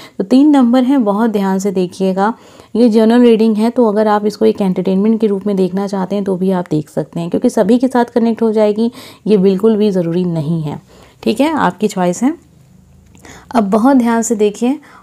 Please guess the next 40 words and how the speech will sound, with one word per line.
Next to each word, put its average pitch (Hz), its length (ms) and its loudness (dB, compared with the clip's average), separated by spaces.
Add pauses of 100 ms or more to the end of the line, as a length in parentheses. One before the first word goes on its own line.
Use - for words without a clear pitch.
और 208 60 -2
जो 240 120 4
नंबर 226 340 2
आपको 208 260 -2
अपनी 208 280 -2
ओर 202 160 0
आकर्षित 196 400 -6
कर 190 160 -2
रहा 190 160 -2
है 202 140 -2
वो 196 140 -4
नंबर 180 320 -4
आप 175 200 -6
चुन 190 120 -4
लीजिए। 202 420 -2 (600)
आइए 185 280 -2
अब 190 100 0
हम 190 160 0
देखते 180 300 -6
हैं 196 80 -6
हमें 190 140 -4
क्या 190 200 -2
पता 190 220 -4
चलता 185 340 -8
है 202 140 -4
कि 208 180 -8
वो 196 220 -4
आपके 196 280 -2
बारे 190 300 -2
में 208 180 -4 (540)
क्या 247 200 2
सोच 247 340 0
रहे 240 160 0
हैं, 247 360 2
रिश्ते 220 400 0
को 254 120 -2
लेके 214 320 0
उनके 202 260 -2
दिल 196 200 0
दिमाग 190 260 0